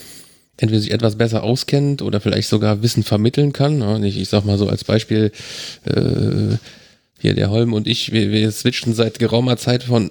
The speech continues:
äh, Apple weg wieder zu den, äh, freien Betriebssystemen, so wie das früher mal war. Er ist da schon einen guten Schritt weiter als ich. Äh, darüber kann man also viel erzählen, hm, ähm, und in, in anderen Bereichen hat man aber, hat man wenig Ahnung oder, äh, weiß auch nicht, wo man sich, wo man sich hin, ähm,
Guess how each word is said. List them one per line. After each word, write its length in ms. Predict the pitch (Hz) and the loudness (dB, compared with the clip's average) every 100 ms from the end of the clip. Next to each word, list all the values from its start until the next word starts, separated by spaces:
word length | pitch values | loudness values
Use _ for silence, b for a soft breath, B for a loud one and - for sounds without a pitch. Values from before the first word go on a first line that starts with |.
| - | -2
äh, 260 | 127 117 - | 0 0 0
Apple 420 | 120 143 131 123 | 0 0 0 -2
weg 220 | 127 - | -8 -4
wieder 220 | 139 127 123 | -2 0 0
zu 200 | - 120 | -2 0
den, 360 | 117 117 123 | 0 0 0
äh, 220 | 127 127 120 | 0 0 -2
freien 360 | - 120 123 | -2 0 0
Betriebssystemen, 600 | 120 123 147 143 143 151 | 0 0 -2 0 0 0
so 140 | 135 139 | 2 0
wie 60 | |
das 200 | 139 135 | 0 -2
früher 340 | - - 165 160 | -4 -2 0 0
mal 280 | 160 160 143 | 0 0 0
war. 200 | 160 151 | 0 0
Er 140 | 117 | -2
ist 120 | 131 | 0
da 60 | 120 | -2
schon 180 | - 123 | 0 0
einen 80 | |
guten 240 | 123 135 127 | 2 -2 -2
Schritt 280 | - 123 117 | 0 0 2
weiter 280 | 120 120 | 0 2
als 220 | 110 107 - | 2 0 0
ich. 240 | 165 165 B B B B B B B | -2 -4 B B B B B B B
Äh, 140 | 120 120 | 0 0
darüber 440 | 113 - 117 117 | -2 -2 0 0
kann 140 | 127 | 0
man 140 | 131 123 | 0 0
also 200 | 131 127 | -2 -2
viel 240 | - 147 | 0 0
erzählen, 540 | 127 - 131 139 151 131 | 0 0 0 2 0 0
hm, 280 | 113 135 - | -2 -2 0
ähm, 380 | 107 110 110 107 B B B B B - | 2 2 0 -2 B B B B B -4
und 280 | 110 107 107 | 0 2 2
in, 160 | 101 | 0
in 240 | 98 104 104 | 2 2 2
anderen 340 | 110 113 117 | 0 2 2
Bereichen 460 | 113 110 113 120 110 | 0 0 0 2 2
hat 120 | 110 | 2
man 160 | 110 107 | 0 2
aber, 360 | 107 107 110 | 2 2 0
hat 100 | 104 | 0
man 140 | 113 107 | 0 2
wenig 320 | 117 110 - | 2 0 0
Ahnung 300 | 120 110 101 | 2 2 0
oder, 420 | 98 98 104 - | 0 0 0 0
äh, 220 | 104 101 | 0 2
weiß 200 | 95 101 | 0 0
auch 60 | 101 | 2
nicht, 200 | 107 107 | 2 2
wo 60 | |
man 160 | 104 104 | 2 2
sich, 200 | 101 101 | 2 0
wo 80 | 98 | 2
man 140 | 101 | 2
sich 160 | 101 101 | 0 0
hin, 420 | 113 117 110 117 | 2 2 0 -2
ähm, 400 | 120 - - 110 | -4 -4 -4 -4